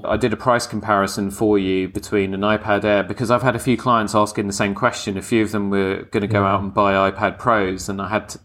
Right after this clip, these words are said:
Speaker 1: text from them saying, you know, "What, what's your view?" And I've recommended the iPad Air to everyone. So as a price comparison, you go for an iPad Air, two fifty-six gig, 'cause I think memory-wise that's a sweet spot. Five twelve is a bit ridiculous.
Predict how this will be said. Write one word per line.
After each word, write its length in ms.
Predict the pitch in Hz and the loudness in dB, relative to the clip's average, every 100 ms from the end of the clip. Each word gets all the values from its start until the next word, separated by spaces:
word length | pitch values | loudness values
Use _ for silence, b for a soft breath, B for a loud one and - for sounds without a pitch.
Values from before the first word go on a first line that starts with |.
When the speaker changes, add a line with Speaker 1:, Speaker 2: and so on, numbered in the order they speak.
| _ - | _ -4
Speaker 1:
text 320 | 117 - - | -4 -4 -6
from 180 | 101 95 | -4 -4
them 180 | 95 | -8
saying, 380 | 90 110 98 95 - B B B B B _ | -6 -2 -2 -4 -12 B B B B B _
you 120 | 107 | -8
know, 120 | 101 92 | -6 -4
"What, 200 | 98 - | -6 -4
what's 240 | 101 - | -6 -2
your 100 | 98 | -2
view?" 420 | 90 143 110 82 - _ _ _ _ _ _ _ _ _ - | 2 2 2 0 -10 _ _ _ _ _ _ _ _ _ -20
And 160 | - 113 | -6 0
I've 240 | 139 170 | 0 2
recommended 520 | - - 113 117 113 101 | 0 0 -2 -2 -2 0
the 80 | 104 | 4
iPad 420 | 104 104 101 98 | 2 2 -2 0
Air 220 | 107 101 | 2 2
to 200 | 101 - | 0 -6
everyone. 540 | - 101 98 92 90 92 | 0 0 0 -2 -6 -6
So 160 | - 120 | -2 0
as 80 | 110 | 0
a 40 | |
price 300 | 120 139 139 | 2 2 2
comparison, 640 | 135 117 117 104 101 101 | -4 0 2 2 0 -4
you 140 | 98 95 | -4 -2
go 180 | 104 101 | 0 0
for 140 | 110 | 0
an 80 | 104 | 0
iPad 400 | 135 92 127 107 | 0 2 0 2
Air, 320 | 92 92 113 - | 2 2 -2 -6
two 180 | - 131 | -2 0
fifty-six 540 | 139 135 117 120 - | 0 -2 -2 -2 -4
gig, 260 | - 101 104 | 0 0 0
'cause 160 | 104 | -2
I 60 | 104 | -2
think 240 | 117 107 | -2 -2
memory-wise 560 | 110 104 104 98 98 95 | 0 2 2 2 0 0
that's 200 | 104 - | -2 -2
a 40 | |
sweet 320 | - - 98 | -6 -2 -2
spot. 480 | - 95 95 - - | -2 0 0 -2 -12
Five 320 | - 110 104 | -2 2 2
twelve 400 | - - 98 92 | 0 0 0 0
is 100 | 98 | -4
a 40 | 92 | -4
bit 120 | 101 | -8
ridiculous. 640 | 87 95 - - 101 - | -6 -8 -8 -6 -8 -8